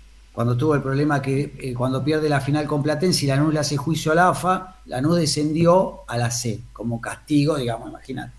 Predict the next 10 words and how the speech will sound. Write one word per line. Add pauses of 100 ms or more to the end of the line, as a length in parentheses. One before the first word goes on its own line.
(600)
Institucionalmente
fue
un
desa-,
era
un
desastre
Lanús. (1300)
A
ver,